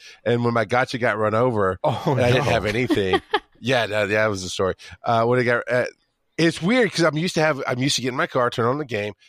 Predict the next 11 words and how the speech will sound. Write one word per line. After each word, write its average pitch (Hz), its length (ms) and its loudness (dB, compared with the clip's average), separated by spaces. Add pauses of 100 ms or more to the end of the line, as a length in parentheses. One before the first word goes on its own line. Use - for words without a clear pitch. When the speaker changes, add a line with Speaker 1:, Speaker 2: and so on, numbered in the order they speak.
(120)
Speaker 1:
connecting 123 400 -2
whatever 123 280 0
device, 107 520 -2
and 110 140 -8
closing 107 380 -2
the 104 80 -10
phone. 170 340 -2 (480)
And 127 100 -2
then, 123 300 0 (240)
you 127 120 -2
know, 127 260 2